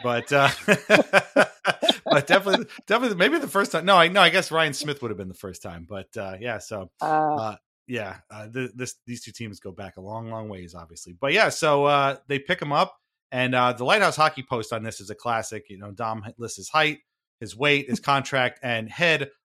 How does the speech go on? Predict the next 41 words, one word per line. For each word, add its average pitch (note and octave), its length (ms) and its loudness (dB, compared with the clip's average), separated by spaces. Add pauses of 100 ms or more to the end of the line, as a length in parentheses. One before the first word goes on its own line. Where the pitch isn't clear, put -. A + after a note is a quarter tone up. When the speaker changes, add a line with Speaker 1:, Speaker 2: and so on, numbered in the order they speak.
Speaker 1:
uncertain, D3 640 -2
partly A2+ 300 -6
cloudy, E2 320 -14 (220)
which A2 240 -8
is, D3 120 -4
I G3 100 8
guess, B3 260 2
probably C4 420 2
true B3+ 260 -2
at F#3 60 -4
the D#3 60 -14
time. F#3 280 0
Like, D3 120 -4
we D3+ 80 -4
didn't E3+ 160 -2
know F3 140 0
much E3+ 180 0
about D#3 240 0
this E3+ 140 -8
guy C3+ 440 -4
other D3 200 -2
than C3+ 300 -2 (320)
he E3+ 80 -4
was D3 120 -2
great F3+ 220 4
in D3+ 100 -2
junior D3+ 380 -2
and C3+ 100 -2
for C#3 60 -12
whatever D3 320 -2
reason D3+ 380 -8
couldn't D#3 260 -6
stick D#3+ 320 -6 (680)
as D3 200 2
an D3 120 -4
Oiler, C3+ 640 0
which B2+ 240 -14
you'd B2 200 -12
think, C3+ 240 -2 (100)
you E3+ 80 -10
know, G#2 320 -12